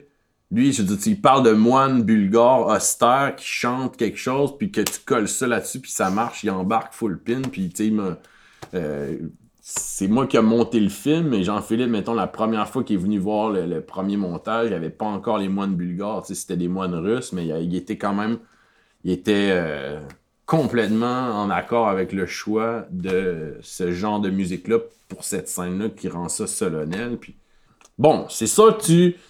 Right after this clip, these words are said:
t'appropries un peu de la force de cette musique-là sur tes images, mais d'un autre côté, euh, c'est un couteau à deux tranchants. Autant ça peut, euh, tu sais, n'importe qui peut, peut bonifier une scène de merde avec une belle musique, euh,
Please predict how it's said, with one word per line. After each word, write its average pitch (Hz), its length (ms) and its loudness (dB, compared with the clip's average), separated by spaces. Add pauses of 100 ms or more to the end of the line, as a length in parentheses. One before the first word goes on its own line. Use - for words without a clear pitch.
t'appropries 160 580 6
un 156 100 6
peu 180 160 6
de 170 40 8
la 135 120 8
force 165 400 2
de 127 120 4
cette 120 200 2
musique-là 131 600 4
sur - 240 -2
tes 139 120 2
images, 127 520 2
mais 113 100 4
d'un 120 160 4
autre 160 140 2
côté, 190 460 2 (500)
euh, 87 180 -4 (100)
c'est - 360 -6
un 113 320 2
couteau - 280 -2
à 151 120 6
deux 135 180 2
tranchants. 143 800 -4
Autant 147 360 0
ça 123 180 0
peut, 147 400 4
euh, 101 360 4
tu 139 220 -6
sais, 113 80 -6
n'importe 135 560 -4
qui 165 120 -2
peut, 131 320 0 (180)
peut 123 120 2
bonifier 135 480 0
une 139 80 4
scène 135 280 0
de 117 100 6
merde 135 380 4
avec 113 260 2
une 104 160 2
belle 123 220 0
musique, 113 580 0
euh, 92 240 -2